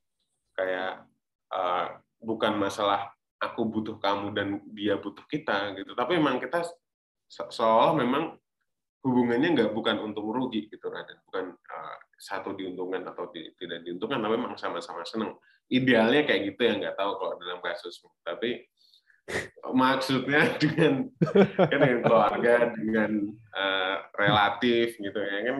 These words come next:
kayak gitu, relasi kan kayak gitu-gitu. Nah, dengan negara, kita hubungannya bukan kayak gitu juga.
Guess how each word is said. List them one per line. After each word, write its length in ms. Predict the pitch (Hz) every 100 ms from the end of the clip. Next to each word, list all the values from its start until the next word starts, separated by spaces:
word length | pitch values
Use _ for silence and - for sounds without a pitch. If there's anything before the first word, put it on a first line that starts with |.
| 135
kayak 160 | 113 107
gitu, 120 | 110
relasi 460 | 120 107 104 - 127
kan 120 | 117 135
kayak 280 | 117 101 101
gitu-gitu. 360 | - 92 - 92
Nah, 160 | 107
dengan 320 | 98 110 110 110 _ _ _ _
negara, 520 | 120 127 226 190 131
kita 160 | 160 226
hubungannya 500 | 175 131 127 131 220
bukan 240 | 175 113
kayak 180 | 101 98
gitu 300 | 104 110 113
juga. 240 | 135 -